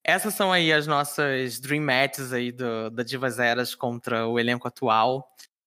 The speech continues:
A gente também passou aí pelo, por esses anos todos aí em que a gente acompanhou durante a adolescência, relembramos esses momentos. Contem pra gente também o que que vocês gostam, o que que vocês têm saudades. A gente quer muito ouvir de vocês.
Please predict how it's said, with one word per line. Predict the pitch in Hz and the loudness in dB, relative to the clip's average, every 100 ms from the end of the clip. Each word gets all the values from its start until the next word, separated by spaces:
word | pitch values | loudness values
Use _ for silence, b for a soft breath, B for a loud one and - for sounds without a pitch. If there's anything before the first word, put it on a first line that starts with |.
| - | -2
A | 131 | 0
gente | 139 131 | 2 0
também | 143 139 139 | 0 0 0
passou | 143 135 - 147 151 | -2 -2 -2 0 2
aí | 131 131 | 2 -2
pelo, | - 127 123 123 117 117 113 113 113 - B B _ - | -4 -2 0 0 2 2 2 0 -2 -6 B B _ -4
por | 139 | -2
esses | 131 123 131 | -2 -2 0
anos | 147 151 | 2 0
todos | - 139 131 127 | -2 -2 -2 0
aí | 127 | -2
em | 127 | -2
que | 131 | -4
a | |
gente | 127 123 | -4 -6
acompanhou | 120 123 127 123 | -6 -4 -2 0
durante | 123 123 | -2 -2
a | 123 | -4
adolescência, | 110 107 - 147 147 - 131 | -4 -4 0 2 2 0 -2
relembramos | 135 131 135 131 | -2 0 0 -2
esses | 120 - | -4 -6
momentos. | 123 107 123 143 151 160 160 - - b _ _ | -4 0 2 2 0 -2 -4 -6 -10 b _ _
Contem | 180 202 220 | 0 2 2
pra | 196 175 | 2 2
gente | 156 156 - | 2 0 0
também | 147 139 | 0 0
o | |
que | 135 | 0
que | 131 | -4
vocês | 143 123 113 | -4 -6 -4
gostam, | 135 143 139 | 0 2 2
o | - | -4
que | |
que | - | -8
vocês | 143 | -6
têm | - 135 | -6 -4
saudades. | - 117 117 131 139 147 147 - - _ _ _ | -4 0 2 2 0 -6 -8 -10 -14 _ _ _
A | 131 | -4
gente | 139 - | -4 -2
quer | 147 | -2
muito | 165 180 | -2 -2
ouvir | 160 | -2
de | 147 | -4
vocês. | 131 117 151 151 185 - - | -6 -4 0 2 2 -2 -6